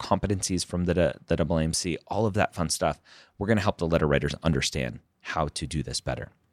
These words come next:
We're looking at building in some other tech as well so that we can get rid of the,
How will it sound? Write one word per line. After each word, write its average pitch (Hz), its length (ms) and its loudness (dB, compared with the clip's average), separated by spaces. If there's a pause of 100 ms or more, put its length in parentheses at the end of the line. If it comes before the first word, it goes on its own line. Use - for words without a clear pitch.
(680)
We're 110 120 6
looking 110 300 4
at 85 120 2
building 95 260 2
in 92 180 2
some 82 180 -2
other 95 220 2
tech - 400 -2
as 80 160 -4
well 110 320 6 (320)
so - 160 -4
that 95 80 4
we 98 100 0
can 101 180 2
get - 280 2
rid 135 220 6
of 113 100 4
the, 110 220 4